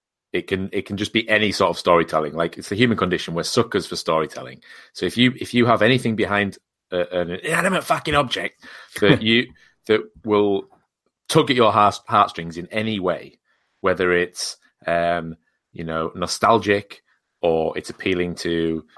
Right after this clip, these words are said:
Speaker 1: your inner engineer, or you like something because of the material it's made of, it's tactile, you know, you're a,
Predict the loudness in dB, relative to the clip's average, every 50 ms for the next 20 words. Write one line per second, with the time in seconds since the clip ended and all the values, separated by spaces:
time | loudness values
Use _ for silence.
0 | -20 _ _ -4 0 2 2 2 2 2 0 -2 0 0 0 4 4 4 4 2
1 | 2 0 0 2 2 4 6 6 6 4 4 2 -2 _ _ -4 0 2 4 4
2 | 4 2 0 -2 -2 2 4 4 4 2 2 -2 -4 -4 -4 -4 -4 -4 -4 -6
3 | -6 -6 -6 -8 -6 -2 0 2 2 2 0 -2 -4 -6 -4 -4 -4 -4 -6 -6
4 | -6 -4 -4 -4 -4 -2 0 0 2 0 0 -2 -6 -8 -6 -6 -6 -6 -6 -6
5 | -8